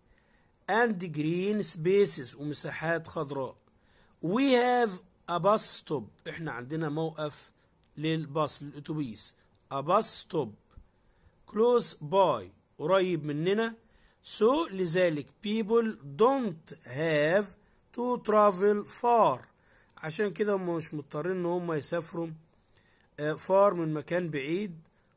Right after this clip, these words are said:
for transportation، وسائل مواصلات. Grocery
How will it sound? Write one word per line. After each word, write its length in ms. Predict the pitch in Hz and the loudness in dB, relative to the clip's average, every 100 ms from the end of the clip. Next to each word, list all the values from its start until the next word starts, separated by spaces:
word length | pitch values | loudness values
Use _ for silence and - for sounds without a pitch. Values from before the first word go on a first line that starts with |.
| - | -8
for 240 | 185 185 180 | 0 0 0
transportation، 1120 | 165 165 160 - 143 139 - 190 190 202 202 196 - _ _ _ | -4 -4 -4 -6 -8 -10 -4 -4 -2 -4 -4 -6 -14 _ _ _
وسائل 460 | 143 139 180 170 156 | -8 -4 -2 -2 -2
مواصلات. 580 | 156 151 151 135 120 - _ - _ _ _ _ _ _ - | -2 -4 -4 -4 -6 -10 _ -20 _ _ _ _ _ _ -4
Grocery 600 | 180 262 - 190 196 208 | 0 2 2 2 0 -2